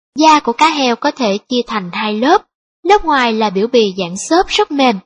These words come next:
dày khoảng một phẩy năm mi-li-mét, lớp trong là chân bì chặt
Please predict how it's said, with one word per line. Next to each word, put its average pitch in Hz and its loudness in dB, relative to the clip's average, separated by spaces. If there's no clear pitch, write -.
dày 254 4
khoảng 220 -4
một 233 0
phẩy 339 -2
năm 240 -4
mi-li-mét, 226 -2
lớp 392 2
trong 262 2
là 233 0
chân 254 -2
bì 233 2
chặt 196 -8